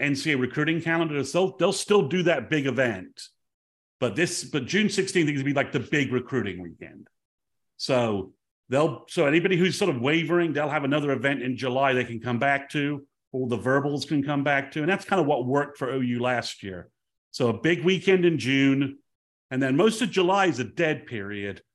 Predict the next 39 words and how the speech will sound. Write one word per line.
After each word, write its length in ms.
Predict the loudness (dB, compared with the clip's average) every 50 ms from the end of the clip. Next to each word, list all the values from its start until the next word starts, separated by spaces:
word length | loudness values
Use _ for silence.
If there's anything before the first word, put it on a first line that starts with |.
| _ _ _ _ -2
Then 120 | 2 4
the 100 | 6 6
N 80 | 6 4
C 200 | 2 2 2 2
A 60 | 4
A 20 | 4 4
opens 300 | 4 2 2 0 0 0
up 140 | 0 -2 -2
a 60 | -6
small 460 | -8 -6 0 2 4 4 6 4 4
window 440 | 6 4 4 4 2 2 2 2 0
at 120 | -2 -4
the 180 | -6 -4 -2 -2
end 220 | 0 0 0 0
of 100 | 0 0
July 600 | -2 -4 -6 -6 -6 -6 -6 -6 -6 -8 -10 -12 _ _ _ _ _ _ _ _ _ _ _
where 140 | 2 4
you 120 | 4 4 4
could 140 | 2 0 0
host 340 | 2 2 2 0 0 -2
them, 140 | -4 -4 -4 -4
you 140 | -4 -4 -4
could 120 | -2 -2
host 280 | 0 0 0 0 -2 -2
kids 220 | -2 -4 -2 -2
again. 320 | -4 -4 -4 -4 -4 -4 -4
And 80 | -2
that's 180 | -2 -4 -4 -4
what 120 | -4 -2
O 100 | 0 0
U 180 | 0 0 0 0
will 100 | 0 0
use 280 | 0 0 0 -2 -2
for 80 | -4 -6
the 80 | -6 -6
big 200 | -6 -6 -4 -4
barbecue 460 | -4 -4 -4 -6 -8 -10 -12 -14 -14
weekend. 440 | -12 -14 -12 -12 -14 -14 -14 -14 -8
So, 360 | -6 -6 -4 -4 -6 -8